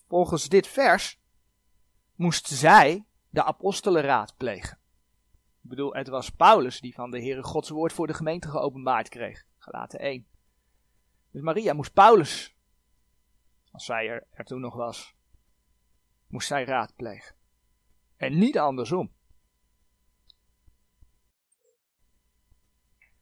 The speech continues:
Dus wat Rome bereikt heeft, is dat mensen een vrouw een hele hoge plaats geven en haar aanbidden en haar in gebed om raad vragen.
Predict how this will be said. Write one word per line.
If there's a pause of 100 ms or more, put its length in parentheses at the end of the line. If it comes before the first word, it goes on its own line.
(800)
Dus
wat
Rome
bereikt
heeft,
is
dat
mensen
een
vrouw
een
hele
hoge
plaats
geven
en
haar
aanbidden
en
haar
in
gebed
om
raad
vragen.